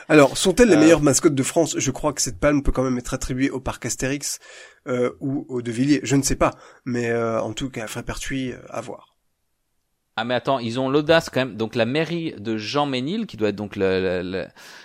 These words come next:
Speaker 2: la, la commune sur laquelle ils sont.
Speaker 1: La commune
Speaker 2: Disent
Speaker 1: s'appelle Jean Ménil ?
Speaker 2: Jean Ménil, euh,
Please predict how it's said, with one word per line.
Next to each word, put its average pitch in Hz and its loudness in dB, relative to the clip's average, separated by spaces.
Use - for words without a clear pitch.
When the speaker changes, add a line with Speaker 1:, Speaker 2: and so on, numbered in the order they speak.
Speaker 2:
la, 92 -2
la 87 -8
commune 107 -6
sur 110 -4
laquelle 98 -4
ils 98 -10
sont. 180 -6
Speaker 1:
La 156 4
commune 196 6
Speaker 2:
Disent - 4
Speaker 1:
s'appelle 185 8
Jean 180 10
Ménil ? 196 8
Speaker 2:
Jean 160 4
Ménil, 151 4
euh, 107 2